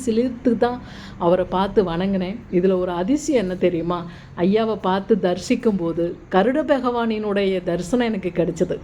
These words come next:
எவ்வளோ பெரிய பாக்கியம் பாருங்களேன். கருடனினுடைய தரிசனம் ஐயாவோட திருத்தலத்தை சுத்தி எனக்கு வந்து காட்சி கொடுத்தது. கண்ணீரோடு அவங்களுக்கு நன்றி சொல்லிட்டு தான் வந்தேன். இங்க இருக்கக்கூடிய ஒவ்வொரு அமைப்பும்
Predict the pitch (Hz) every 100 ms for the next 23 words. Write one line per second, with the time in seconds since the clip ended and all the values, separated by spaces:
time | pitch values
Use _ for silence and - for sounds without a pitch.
0 | - - - - - - - 185 196 302
1 | 359 254 208 185 175 170 208 226 247 240
2 | 196 170 165 160 180 - - - - 196
3 | 202 220 269 254 233 202 196 175 165 170
4 | 175 185 247 220 170 202 269 - - -
5 | 185 208 226 214 190 214 220 220 226 190
6 | 190 185 214 202 - 240 233 175 180 226
7 | - 262 247 247 262 180 185 185 226 196
8 | 175 - 180 196 233 - - - - -
9 | 196 190 226 262 254 240 240 220 180 175
10 | 170 170 175 165 175 185 247 226 220 190
11 | 175 202 185 175 160 170 196 254 - -
12 | - - - 185 190 190 214 247 240 214
13 | 202 175 170 190 208 247 214 180 185 202
14 | 196 202 226